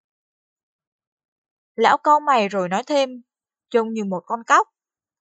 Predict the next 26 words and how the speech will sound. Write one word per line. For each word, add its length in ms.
Harry 300
làm 260
rớt 180
cây 120
đũa 160
phép 220
của 160
nó. 400
Cây 140
đũa 180
phép 260
trúng 200
mũi 180
lão 240
Montague 540
và 120
xẹt 280
ra 180
những 180
tia 200
sáng 260
đỏ 280
vô 140
chân 240
mày 180
lão 340